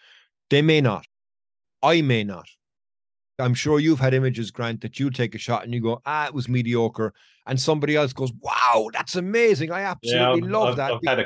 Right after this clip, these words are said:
Speaker 2: a, had a couple of those, yeah. <laughs>
Speaker 1: Yeah. And on the flip side to that, I'm sure you've had an image, you go, "That's a banger, I can't wait." And all of a sudden you go, "Pfft."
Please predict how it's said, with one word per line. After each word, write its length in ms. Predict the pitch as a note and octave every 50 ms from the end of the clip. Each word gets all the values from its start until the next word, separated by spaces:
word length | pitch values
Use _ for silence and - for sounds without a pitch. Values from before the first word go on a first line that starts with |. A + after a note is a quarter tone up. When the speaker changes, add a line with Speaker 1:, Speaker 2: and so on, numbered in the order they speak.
| - - -
Speaker 2:
a, 40 | A2
had 140 | C#3+ C3+
a 100 | B2 B2
couple 240 | - C3+ - - A#2 G#2
of 60 | F#2+
those, 360 | G2+ G2+ G2+ G#2+ G2+ - -
yeah. 200 | A#2 G#2 G#2 G2+ - - - - - _ - C3+ B2
<laughs> 40 | A#2+
Speaker 1:
Yeah. 200 | C3+ D#3 F3 E3+ - - - _ _ _ _ _ _ _ _ _ _ _ _ _ _ _ _ _ _ -
And 120 | D#3+ E3+
on 120 | F3+ F3+ F3+
the 80 | F3+
flip 340 | C3 C3 - G3 G#3 G3 -
side 280 | - - D#3 D3+ C3+ B2+
to 60 | C3
that, 200 | C3 C3+ C3 C#3
I'm 100 | D3 D3
sure 220 | C#3 B2+ D#3 E3 E3+
you've 160 | E3+ E3+ B2+
had 100 | D3+ D3+
an 80 | D#3 D#3+
image, 280 | E3 E3 D#3+ D3+ B2
you 60 | D3 D3
go, 160 | D3 D#3+ E3
"That's 260 | F3 G3 F#3 C3 -
a 160 | E3 D#3 D3+ C3+ C3 C3+ _ -
banger, 440 | F#3+ F#3 F3+ F3+ F3 E3 E3 D#3+ D#3+
I 120 | D#3+ D#3
can't 340 | C3 - - E3 D#3+ E3 D#3+
wait." 120 | D#3 C#3+ -
And 140 | C#3 C3+ C#3+
all 140 | C#3+ C#3+ D3
of 60 | C#3+
a 60 | C3+
sudden 360 | B2+ - D3 C#3+ C3 C3+ C#3 C#3
you 60 | C3
go, 160 | B2 C3 B2+
"Pfft." 180 | B2+ C3 -